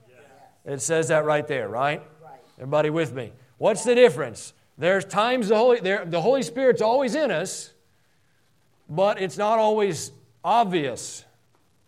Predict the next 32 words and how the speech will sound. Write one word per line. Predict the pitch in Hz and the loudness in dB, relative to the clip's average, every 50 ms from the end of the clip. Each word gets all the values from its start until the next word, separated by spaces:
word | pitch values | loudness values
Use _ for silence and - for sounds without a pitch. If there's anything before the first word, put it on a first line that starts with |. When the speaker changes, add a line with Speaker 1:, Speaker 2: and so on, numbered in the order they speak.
| _ _ _ - | _ _ _ -10
Speaker 2:
You | 143 | -6
ever | 165 190 185 | -6 -4 -4
been | 190 202 202 | -2 -2 0
around | 202 208 208 202 143 | 0 0 0 -2 -2
somebody | 170 208 196 196 196 | -4 -6 -4 -4 -4
that's | 190 190 180 139 | -2 -4 -6 -6
a | 156 | -10
Christian | - - - 240 262 247 170 - - 175 175 175 | -12 -6 -2 -2 -2 -2 -4 -8 -12 -12 -10 -8
and | 175 175 185 | -6 -4 -4
it | 180 175 | -4 -6
<laughs> | 151 131 - | -6 -8 -6
wasn't | 226 214 202 202 180 | -6 -6 -6 -4 -4
obvious | 180 185 202 208 175 156 143 131 127 - - 147 - - - _ - - - - - - - - | -2 -2 -2 -2 -2 -6 -8 -10 -10 -12 -14 -16 -16 -18 -20 _ -20 -20 -20 -20 -20 -20 -20 -20
<laughs> | - - - - - - - - | -20 -20 -20 -20 -20 -20 -16 -8
that | 190 185 180 180 | -6 -4 -4 -2
they | 190 190 - | -4 -4 -4
were, | - 202 190 135 123 - - - - - 135 - | -4 -6 -6 -6 -10 -14 -18 -20 -20 -20 -12 -6
that | 170 214 196 175 | -6 -6 -4 -4
they | 190 180 175 | -4 -4 -2
were | 170 170 170 | -4 -4 -6
a | |
Christian? | - - 202 190 180 - - 123 131 107 85 - - _ _ _ _ _ _ _ _ _ _ _ _ _ _ _ _ _ _ _ - | -4 -4 -4 -4 -4 -6 -8 -14 -16 -16 -16 -18 -20 _ _ _ _ _ _ _ _ _ _ _ _ _ _ _ _ _ _ _ -10
Because | 151 170 160 175 196 202 190 175 | -8 -8 -2 -2 0 0 0 -2
the | 190 175 | -2 0
Holy | 196 226 220 214 208 | 0 0 0 0 -2
Spirit | 208 - - 220 214 208 220 214 | -4 -6 -2 0 0 0 0 -2
wasn't | 202 202 185 185 220 190 | -4 -4 -4 -4 -4 -4
necessarily | 196 190 147 147 - - 202 190 190 190 180 170 165 | -4 -4 -4 -8 -8 -4 -2 -2 -2 -2 -4 -4 -6
manifesting | 170 180 196 240 262 262 240 180 - - 143 131 135 - - - 139 139 143 165 | -4 -2 0 0 2 2 0 0 0 -4 -6 -6 -6 -12 -14 -14 -14 -14 -12 -12
or | 170 160 156 156 160 165 175 | -10 -8 -6 -4 -4 -4 -4
revealing | 165 170 180 175 131 202 220 233 233 214 190 165 151 135 | -4 -6 -6 -4 -4 -2 0 0 2 2 0 -2 -4 -6
Himself | 143 135 123 113 - 127 110 95 - - _ _ _ _ | -8 -8 -10 -10 -12 -10 -12 -12 -12 -16 _ _ _ _